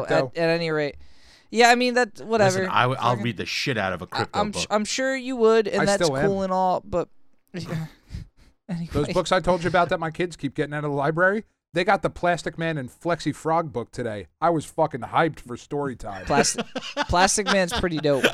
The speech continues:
Speaker 1: Plastic
Speaker 3: I was
Speaker 1: Man and
Speaker 3: hyped
Speaker 1: Flexi
Speaker 3: for
Speaker 1: Frog.
Speaker 3: story
Speaker 1: See,
Speaker 3: time.
Speaker 1: Plastic Man, he, like, they're going after the villain Croc, but
Speaker 2: Uh, okay,
Speaker 1: Pla-,
Speaker 2: all right,
Speaker 1: Flexi
Speaker 2: can,
Speaker 1: Frog
Speaker 2: can
Speaker 1: has to go by himself because Plastic Man has a sunburn and it hurts him to move.
Speaker 2: Ca-, can, can I finish this,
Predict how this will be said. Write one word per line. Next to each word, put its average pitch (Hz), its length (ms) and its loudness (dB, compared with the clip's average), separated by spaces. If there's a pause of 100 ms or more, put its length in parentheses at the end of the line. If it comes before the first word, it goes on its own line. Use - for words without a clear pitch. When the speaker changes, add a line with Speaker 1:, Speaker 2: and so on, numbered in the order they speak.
(140)
Speaker 1:
Plastic 165 340 2
Speaker 3:
I 117 80 2
was - 60 -4
Speaker 1:
Man 170 260 0
and 139 100 -4
Speaker 3:
hyped 202 160 2
Speaker 1:
Flexi 151 320 -2
Speaker 3:
for 170 140 4
Speaker 1:
Frog. 139 140 4
Speaker 3:
story 101 340 0
Speaker 1:
See, - 120 0
Speaker 3:
time. 87 160 0
Speaker 1:
Plastic 196 400 2
Man, 143 300 -2 (880)
he, - 160 -12 (140)
like, 160 300 4
they're 160 120 2
going 160 300 0
after 151 340 0
the 135 100 -4
villain 139 400 -2
Croc, 135 480 -2 (320)
but 202 280 4
Speaker 2:
Uh, 226 160 10
okay, 208 160 6
Speaker 1:
Pla-, 180 60 6
Speaker 2:
all 226 40 8 (100)
right, - 0 - (100)
Speaker 1:
Flexi 247 80 -2
Speaker 2:
can, 190 80 -2
Speaker 1:
Frog 170 300 6
Speaker 2:
can 170 80 2
Speaker 1:
has 175 140 4
to 165 80 -6
go 170 160 4
by 170 140 6
himself 160 440 0 (280)
because 165 280 0
Plastic 160 460 -2
Man 147 200 -4
has 131 180 -6
a 127 60 -8
sunburn 147 520 -2
and 127 160 -8
it 120 100 -6
hurts - 260 -8
him 117 120 -10
to - 100 -14
move. 98 440 -16 (240)
Speaker 2:
Ca-, - 60 -8 (240)
can, 226 280 0
can 240 140 -2
I 294 120 -2
finish 214 360 -4
this, 220 200 -2